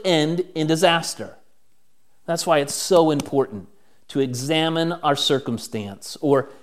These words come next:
evaluate our assumptions in light of the facts. Even before the virus, before this current crisis struck, we were a fearful people. That, that's why I was planning on preaching this series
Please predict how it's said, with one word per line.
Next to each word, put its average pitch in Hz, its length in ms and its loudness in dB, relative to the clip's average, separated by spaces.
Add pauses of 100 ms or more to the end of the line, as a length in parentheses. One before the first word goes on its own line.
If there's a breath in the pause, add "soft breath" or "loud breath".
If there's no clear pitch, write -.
(160 loud breath)
evaluate 170 840 4
our 156 120 6
assumptions 151 800 0
in 170 180 2
light 165 640 4
of 151 120 0
the 165 80 0
facts. - 680 -2 (920)
Even 190 240 0
before 143 640 4
the 123 120 4
virus, 123 680 2
before 151 440 2
this 139 200 2
current 135 340 -2
crisis 139 500 0
struck, - 460 -6 (600)
we 175 100 -4
were 226 160 6
a 139 60 6
fearful 160 500 0
people. 143 460 -2
That, 175 280 4
that's 202 240 4
why 214 140 6
I 180 40 6
was 170 160 0
planning 190 380 2
on 160 140 2
preaching 220 400 2
this 160 180 2
series 165 400 2